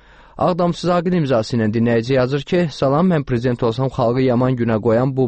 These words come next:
banklara borcunu bağlayar və neftdən gələn milyardlarla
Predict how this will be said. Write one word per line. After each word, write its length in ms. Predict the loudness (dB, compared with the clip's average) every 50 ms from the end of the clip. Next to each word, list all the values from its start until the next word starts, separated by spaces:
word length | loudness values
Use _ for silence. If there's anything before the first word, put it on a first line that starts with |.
| -2
banklara 520 | -2 -2 -2 -4 -4 -2 -2 0 0 0 0 0
borcunu 460 | 0 0 0 -2 -2 -4 -4 -2 -2
bağlayar 480 | 0 0 0 0 0 0 0 0 0
və 160 | 0 0 0 0 0 -4 -8 -20 _ _ _ _ _ _ _ _ -20 -20 _ _ -20 -14 _ -4
neftdən 480 | -2 -2 -2 -4 -4 -2 -2 0 0 0
gələn 320 | 0 0 2 2 2 2
milyardlarla 800 | 0 0 0 0 0 0 0 0 0 0 0 0 0 0 -2 -2